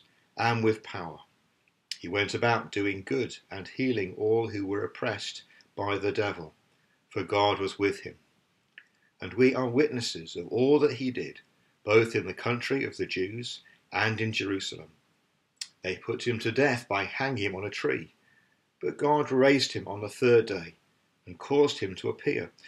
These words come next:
not to all the people, but to us, who had been chosen by God as witnesses, who ate and drank with him after he rose from the dead.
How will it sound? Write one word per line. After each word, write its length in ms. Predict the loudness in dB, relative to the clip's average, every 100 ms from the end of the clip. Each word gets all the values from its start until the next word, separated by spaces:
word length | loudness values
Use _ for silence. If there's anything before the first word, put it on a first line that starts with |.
| -20 -6
not 180 | -4 -2
to 60 | 0
all 240 | 2 4
the 80 | 4
people, 520 | 2 -2 -2 -6 -6 _
but 140 | -8 -6
to 100 | -2
us, 440 | -2 -2 -6 -8 -16 -20 _
who 100 | -2
had 80 | -2
been 160 | -2 -2
chosen 500 | 0 4 4 0 0
by 260 | 2 2
God 380 | 2 0 0 -2 -4
as 180 | -6
witnesses, 800 | 0 0 0 -2 -6 -8 -10 -14 _ _ _ _ _ _ _ -20 -14
who 100 | -4
ate 300 | 0 0 -2
and 100 | -6
drank 380 | -4 -4 -6 -2
with 240 | 0 2
him 260 | 0 -4 -6
after 320 | -8 -8 -8
he 160 | -6 -4
rose 360 | -2 -2 -2
from 320 | -4 -6 -6 -6
the 80 |
dead. 320 | -6 -6 -8